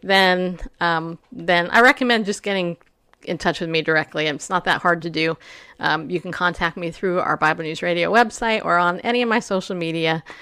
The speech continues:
Uh, just say, "Hey, I wanna talk to you about Legal Shield and I D Shield," and I'll talk to you.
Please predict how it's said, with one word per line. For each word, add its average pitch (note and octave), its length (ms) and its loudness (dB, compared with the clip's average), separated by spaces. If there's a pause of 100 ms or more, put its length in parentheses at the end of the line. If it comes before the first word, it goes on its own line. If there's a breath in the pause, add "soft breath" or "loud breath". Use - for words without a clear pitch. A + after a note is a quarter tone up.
(260 loud breath)
Uh, D3+ 240 2
just D#3 260 -8
say, D#3+ 160 -2
"Hey, F#3 400 0
I - 80 -8
wanna D#3 140 -2
talk - 240 -4
to - 60 -18
you E3 40 -4
about D3+ 200 0
Legal A#3 220 0
Shield G#3+ 280 -2
and F3+ 100 -4
I E3 80 2
D G#3 160 -4
Shield," G3+ 420 -2 (480 loud breath)
and D#3 280 -2
I'll D3+ 200 2
talk - 280 -8
to - 140 -16
you. - 140 -12